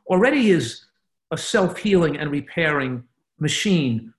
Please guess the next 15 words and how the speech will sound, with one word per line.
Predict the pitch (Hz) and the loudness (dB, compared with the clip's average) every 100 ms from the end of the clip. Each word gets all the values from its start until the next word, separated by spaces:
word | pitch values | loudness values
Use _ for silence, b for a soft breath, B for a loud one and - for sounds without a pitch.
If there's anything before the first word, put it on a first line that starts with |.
| - - _ _ | -20 -20 _ _
When | 180 | 0
you | 180 | 0
cut | 175 233 240 | -2 -4 -4
yourself, | 175 - 175 175 | -4 0 -2 0
you | 185 | -2
heal. | 175 262 254 147 127 | -2 -4 -2 -2 0
What | 165 | -2
I'm | 170 | -4
saying | - 233 226 185 | -4 -4 0 0
is | 156 127 | -2 -4
that | 147 139 - _ _ _ - - | -4 -4 -8 _ _ _ -20 -12
we've | 202 185 | 0 2
been | 196 190 185 - | 4 2 0 -4
convinced | 196 180 240 262 - | 0 2 2 0 -2
that | 180 175 | -4 -4